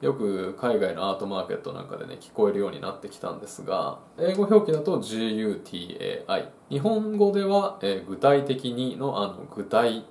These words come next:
美術っていう風に書きます。えっと、どういう芸術運動だったかというとですね、千九百五十四年から、えー、千九百七十二年まで団体として活動していた、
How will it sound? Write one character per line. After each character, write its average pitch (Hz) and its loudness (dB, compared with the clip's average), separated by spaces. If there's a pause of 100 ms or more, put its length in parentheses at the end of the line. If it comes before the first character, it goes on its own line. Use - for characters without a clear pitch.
(300)
美 107 -2
術 101 -8
っ - -6
て - -10
い 92 -6
う - -10
風 101 -6
に 147 -6 (260)
書 - -6
き - -10
ま 85 -10
す。 - -16 (280)
え 147 -2
っ 143 0
と、 135 4
ど 196 6
う 214 8
い 151 6
う 90 -2
芸 98 0
術 101 -6
運 101 -2
動 85 -2
だ 85 -4
っ - -8
た 95 -8
か - -10
と 85 -10
い 82 -10
う - -14
と - -12
で - -12
す - -14
ね、 - -8 (220)
千 151 2
九 110 -4
百 98 -6
五 98 -4
十 110 -6
四 120 0
年 117 -6
か 135 0
ら、 151 0 (260)
え - -2
ー、 - -2
千 196 -4
九 120 -4
百 98 -4
七 123 -4
十 117 -4
二 113 -4
年 165 0
ま 87 -4
で 78 -6
団 92 -2
体 92 -2
と - -8
し - -12
て 143 2
活 - -8
動 - -8
し - -14
て 127 -12
い - -12
た、 143 0